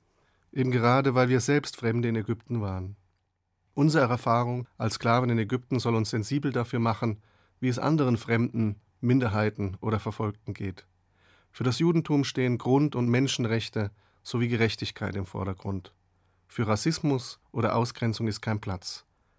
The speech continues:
Die Geschichte zeigt, dass wir auch heute noch dafür einstehen müssen.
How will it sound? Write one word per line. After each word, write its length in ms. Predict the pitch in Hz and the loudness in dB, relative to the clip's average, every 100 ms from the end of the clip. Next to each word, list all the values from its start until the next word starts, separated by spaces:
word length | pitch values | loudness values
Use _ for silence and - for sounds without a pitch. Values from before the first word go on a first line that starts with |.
| _ - | _ -14
Die 60 | 98 | -8
Geschichte 400 | 104 127 120 120 | -4 -4 -4 -4
zeigt, 500 | - 110 113 - - _ _ _ _ | 0 2 0 -4 -20 _ _ _ _
dass 220 | - - | -8 0
wir 80 | 120 | 0
auch 100 | - | 4
heute 260 | 120 131 | 4 4
noch 200 | 117 110 | 0 -2
dafür 260 | - 110 117 | -2 -4 -4
einstehen 400 | 101 95 - 101 | -6 -8 -8 -6
müssen. 380 | 95 - - | -8 -10 -16